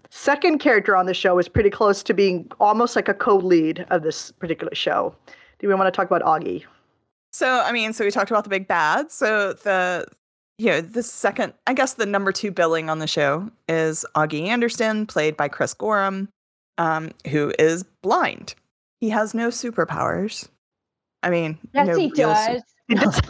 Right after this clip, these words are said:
Speaker 1: he does have a high-tech cane. That's super
Speaker 2: Yeah.
Speaker 1: high-tech C I A tech.
Speaker 2: He has
Speaker 1: That's
Speaker 2: C I A <laughs> equipment. Um, yeah, so he is, you know, a former spy. Well, he is a spy.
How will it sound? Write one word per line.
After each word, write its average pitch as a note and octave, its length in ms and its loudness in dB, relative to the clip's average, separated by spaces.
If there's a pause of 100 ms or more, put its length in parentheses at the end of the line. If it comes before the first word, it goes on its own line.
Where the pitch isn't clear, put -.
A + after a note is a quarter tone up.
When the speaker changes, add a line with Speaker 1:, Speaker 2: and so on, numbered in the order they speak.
(180)
Speaker 1:
he D4 100 6
does G4 200 2
have D#4+ 180 2
a - 20 -10
high-tech A#3 480 0
cane. E3 500 -2 (240)
That's G#3 220 2
super D#4+ 140 4
Speaker 2:
Yeah. - 60 2
Speaker 1:
high-tech - 360 2
C - 160 2
I E3+ 60 6
A F3 200 4
tech. F3 180 -2
Speaker 2:
He A4+ 100 4 (200)
has C5 120 2
Speaker 1:
That's G4 240 2
Speaker 2:
C F#4+ 80 -2
I B3+ 840 0 (240)
A G4 80 6
<laughs> F#4 540 -2
equipment. - 1120 0 (1160)
Um, B3 640 0 (600)
yeah, A3+ 480 0 (220)
so A#3 760 -2
he C4+ 360 -2
is, G#3 840 0
you A#3 120 -2
know, E3+ 160 2
a F#3 100 2
former F3 360 -4
spy. G#3+ 420 -2
Well, G3 260 2
he G#3 140 -8
is A#3 220 0
a G3+ 100 2
spy. F#3 440 0